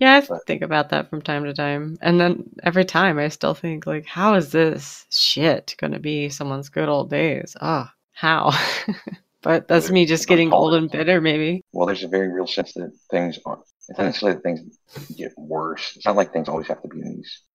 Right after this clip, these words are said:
Speaker 2: these, um, balances, you know,
Speaker 1: Mm-hmm.
Speaker 2: but it's, but just because things don't, um, it doesn't mean things are always getting better either, right? So things might not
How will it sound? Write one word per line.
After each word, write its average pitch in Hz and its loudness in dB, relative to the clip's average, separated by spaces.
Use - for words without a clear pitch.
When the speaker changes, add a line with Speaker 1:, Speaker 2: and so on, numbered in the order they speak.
Speaker 2:
these, - -12
um, - -8
balances, 82 -4
you 160 6
know, 156 8
Speaker 1:
Mm-hmm. 170 8
Speaker 2:
but - -2
it's, - -2
but 98 0
just 113 -8
because - -4
things 82 -6
don't, 82 -6
um, - -8
it - 2
doesn't 127 2
mean 98 2
things 87 -4
are 82 6
always 80 2
getting 71 -12
better 73 -10
either, - -16
right? 50 -14
So - 0
things 131 0
might 104 -2
not 87 -4